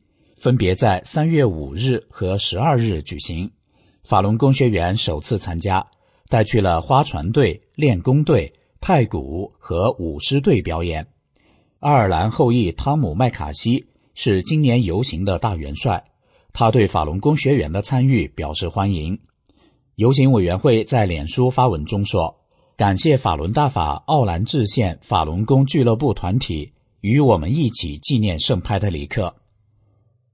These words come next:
法轮功学员还向两旁观众赠送带有“法轮大法好”卡片的小莲花和“法轮大法真相”传单，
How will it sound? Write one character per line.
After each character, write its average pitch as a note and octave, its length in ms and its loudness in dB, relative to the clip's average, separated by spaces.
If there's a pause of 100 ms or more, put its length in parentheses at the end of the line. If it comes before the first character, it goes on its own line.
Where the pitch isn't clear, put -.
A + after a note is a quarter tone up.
(140)
法 A2 140 0
轮 A2+ 160 2
功 C#3+ 160 4
学 B2+ 160 2
员 G2+ 240 2
还 G2 160 -2
向 A2 200 0
两 D2+ 180 -4
旁 F2+ 240 -8
观 C3 220 4
众 C3+ 400 0
赠 G#2+ 240 -2
送 G#2 340 0
带 B2 160 2
有 E2 240 -2
“法 F#2 240 -2
轮 F#2 160 -2
大 C#3 180 0
法 A#2+ 140 0
好” E2 260 -2
卡 D#2 260 -6
片 C#3 220 -2
的 F#2 140 -2
小 D2+ 200 -6
莲 D2 200 -10
花 A2+ 320 -2 (360)
和 G2+ 360 0
“法 E2 240 -2
轮 E2 180 -4
大 D#3 180 0
法 D2 260 -6
真 A2 240 -2
相” F2 180 -4
传 D2+ 240 -10
单， G#2+ 260 0